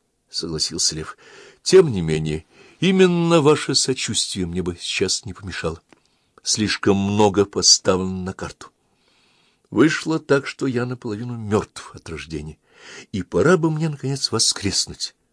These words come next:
Врата Гекаты — мой единственный шанс, других способов, насколько мне известно, нет". Я молча смотрел на него.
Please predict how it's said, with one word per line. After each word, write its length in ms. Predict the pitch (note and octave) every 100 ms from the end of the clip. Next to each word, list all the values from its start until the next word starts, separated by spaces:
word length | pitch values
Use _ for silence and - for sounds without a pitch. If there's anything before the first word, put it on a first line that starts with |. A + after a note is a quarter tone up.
| _ _ _ _ -
Врата 500 | D#2 G2+ - A#2+ G#2+
Гекаты — 560 | F2+ - A#2+ B2+ A2+
мой 160 | G#2 A2
единственный 880 | F#2 A2 A#2 C#3+ B2+ - A#2 A2+
шанс, 560 | G#2+ - - C#3 F#2+ - - - -
других 500 | F#2+ G2+ F#2+ G2+ G#2+
способов, 680 | - - A2+ G2 G2+ F2+ - - -
насколько 320 | - - E2+
мне 140 | D#2+ E2
известно, 460 | - E2+ - E2+ -
нет". 320 | - _ - _ _ _ _ _ _ _ _ _ _ _ _ _ _ _ _ _
Я 240 | - E2+ E2+
молча 440 | F2 E2+ - F#2+
смотрел 520 | - F#2+ F2 F2 E2
на 80 | E2+
него. 300 | E2 F2+